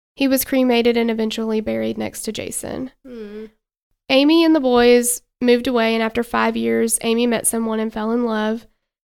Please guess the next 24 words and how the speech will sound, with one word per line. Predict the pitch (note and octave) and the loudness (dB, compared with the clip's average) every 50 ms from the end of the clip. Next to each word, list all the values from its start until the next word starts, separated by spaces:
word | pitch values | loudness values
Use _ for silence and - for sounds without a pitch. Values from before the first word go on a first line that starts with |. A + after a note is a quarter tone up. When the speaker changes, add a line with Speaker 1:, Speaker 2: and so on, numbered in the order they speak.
| _ _ - | _ _ -8
Speaker 1:
She | - - D4+ D4+ | -2 0 2 4
remarried, | D4 D#4+ F4 E4 C4+ B3 B3 B3 B3 B3+ A#3+ | 4 6 6 6 6 6 6 4 4 4 4
and | A#3 A#3+ A3+ | 2 2 2
Jason's | A#3 A#3 A#3+ - - B3 B3 A#3+ | 2 0 0 0 -2 -2 -2 -2
family | - A#3 A#3 A#3 A#3 A#3 A#3 A#3 | -2 -2 0 0 0 0 0 0
has | A3+ A3+ A3+ - | -2 -2 -2 -2
approved | D4 C#4+ - A#3+ A3+ A3 A3+ | 0 0 0 0 0 0 -4
of | A3+ | -4
him, | - A#3 A3 A3+ A3+ | -4 -2 -2 0 0
saying | - - A3+ A3+ A3+ | 0 0 0 0 0
that | A3+ A3+ | 0 -2
if | A3+ A3 | -2 -2
Jason | - A#3 A3+ A#3 A3+ - C4 C4 | -2 0 0 2 2 0 0 -2
could | B3+ - C4 | -2 -2 -4
have | B3+ B3 | -4 -2
picked | - A#3+ A#3+ A#3+ | -2 -4 -4 -4
someone | - A#3 A#3 A#3 A3+ A3+ | -4 -4 -4 -2 -2 -2
else | A3 A3 - | -4 -4 -6
for | - - A#3+ | -8 -10 -8
Amy, | A#3+ A#3 A3 G#3+ G#3+ G#3+ A3 | -6 -4 -4 -2 -2 -2 -2
he'd | A3 A3 A3 - | -4 -6 -6 -6
pick | - A3+ G#3+ - | -6 -6 -6 -6
this | - G#3 G#3+ - - | -6 -8 -8 -8 -8
guy. | - - - - - - B3+ | -8 -8 -8 -8 -10 -10 -12